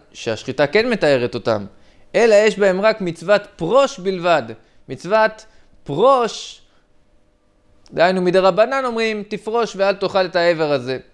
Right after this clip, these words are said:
אבל אין בזה באמת דין של איבר מן החי של איסור מהתורה. אפילו שכתוב פה בפסוק, "ובשר בשדה טרפה לא תאכלו", שאמרנו שזה בא לרבות, אה,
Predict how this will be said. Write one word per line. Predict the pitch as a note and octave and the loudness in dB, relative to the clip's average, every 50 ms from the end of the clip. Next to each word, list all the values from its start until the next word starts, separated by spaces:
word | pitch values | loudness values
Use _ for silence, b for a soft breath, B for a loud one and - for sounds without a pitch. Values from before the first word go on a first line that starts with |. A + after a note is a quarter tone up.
| _ _ _ _ - _ - | _ _ _ _ -20 _ -10
אבל | A#2 B2+ E3 F3+ F3 | 0 2 2 4 4
אין | G3 G#3 G3+ | 2 0 0
בזה | G3 F#3 F#3 | 0 -2 -2
באמת | F3 E3+ E3+ E3 | -2 -2 -2 0
דין | D3+ E3+ E3 D#3 | 0 0 0 0
של | - D3+ | 0 0
איבר | D3+ D3 D#3 D3 | 0 0 0 0
מן | C#3+ C#3 | 0 -2
החי | C3+ B2 - D3+ C#3+ C3+ | -4 0 2 2 2 2
של | - C3 A#2+ | 0 -4 -6
איסור | A2+ - - C3+ B2+ | -6 -4 -2 -2 -2
מהתורה. | B2+ A#2+ A#2 A2 - B2 A2+ A2+ A2+ G#2 b b b b b - | -2 -2 -4 -2 -2 -2 0 0 0 -2 b b b b b -4
אפילו | - C3+ C#3+ | 0 0 0
שכתוב | C#3 - C3 - C#3 C3+ | 2 0 -2 -2 -2 0
פה | C#3 C3 A#2 | 2 2 2
בפסוק, | - B2+ A#2 - D#3+ E3 E3 D3 C3 G#2 B B B B B B - | 2 0 -2 0 2 4 4 4 2 0 B B B B B B -2
"ובשר | B2+ B2 A#2+ - E3 D#3+ D#3 | 0 0 0 2 0 0 0
בשדה | C#3+ C#3 - D3+ C#3+ D#3 | 0 -2 -4 -2 -4 -4
טרפה | - C#3+ D3 C3+ C#3+ D#3+ D3+ | -2 -2 -2 0 0 0 0
לא | D3 C#3+ | 0 0
תאכלו", | C#3+ D3 C3+ B2+ E3 E3 D#3 C#3+ | 0 -2 -2 2 2 2 2 2
שאמרנו | - D3+ C3+ C#3 D3 D3+ C#3+ | 0 0 0 0 0 -2 -4
שזה | - C#3+ C3+ C3+ | -4 -4 -4 0
בא | B2+ D3 | 0 2
לרבות, | D3 D3 B2+ C#3 C3+ C3 E3 E3 D3+ C3 - - b b b b b b _ A#2 | 0 2 0 0 0 2 2 2 2 0 -2 -8 b b b b b b _ -6
אה, | A#2 B2 B2 A#2+ A#2+ A#2+ | -4 -2 -2 0 0 0